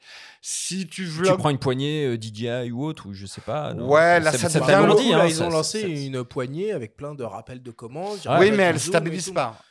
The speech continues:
Speaker 1: Euh,
Speaker 3: Ah,
Speaker 1: elle
Speaker 3: oui.
Speaker 1: stabilise pas. Non, le truc que font aussi certains vlogueurs, c'est, euh, je pose ma caméra sur un muret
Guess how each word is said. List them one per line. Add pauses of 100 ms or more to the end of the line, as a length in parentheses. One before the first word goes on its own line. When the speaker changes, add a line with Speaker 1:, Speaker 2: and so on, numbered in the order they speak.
(100)
Speaker 1:
Euh,
Speaker 3:
Ah,
Speaker 1:
elle
Speaker 3:
oui.
Speaker 1:
stabilise
pas. (300)
Non,
le
truc
que
font
aussi
certains
vlogueurs,
c'est,
euh, (320)
je
pose
ma
caméra
sur
un
muret